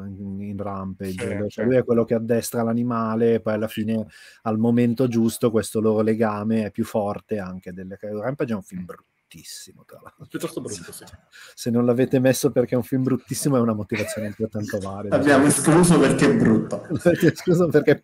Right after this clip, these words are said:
Speaker 1: troppo brutto.
Speaker 3: Inserendo
Speaker 2: Birdemic,
Speaker 3: Birdemic.
Speaker 2: Birdemic,
Speaker 3: Chiaro.
Speaker 2: certo.
Speaker 1: Capito?
Speaker 2: <laughs>
Speaker 1: No, no, uno, è uno dei punti più bassi, credo, del, del Dwayne Johnson verso.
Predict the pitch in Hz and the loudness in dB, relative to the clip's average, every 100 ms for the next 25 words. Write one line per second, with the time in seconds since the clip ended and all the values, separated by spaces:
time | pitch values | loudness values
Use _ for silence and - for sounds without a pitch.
0 | _ 151 185 175 - 160 127 127 135 120 | _ 4 6 6 4 2 4 2 0 -2
1 | - _ 131 120 131 165 - 175 202 190 | -8 _ 2 4 2 0 4 6 8 8
2 | 170 156 135 165 165 - 131 127 135 160 | 10 8 8 6 4 -2 -8 -6 2 2
3 | 147 143 - 165 160 - - 185 156 - | 2 -4 0 4 4 4 4 4 4 2
4 | 139 - - - 123 - _ - - - | -4 -4 -10 -10 -10 -10 _ -20 -20 -20
5 | - - - - - 135 120 117 107 117 | -18 -18 -14 -16 -6 2 2 2 0 -2
6 | 120 120 139 135 127 135 135 131 139 131 | -2 0 2 4 2 2 -2 -2 -2 0
7 | 127 - 131 127 123 123 120 117 117 117 | 0 -2 -6 0 0 0 -4 -4 -2 0
8 | 113 110 113 113 113 110 104 - 101 98 | 0 0 0 0 0 -2 -4 -8 -10 -8
9 | 95 95 - 110 | -10 -12 -18 -20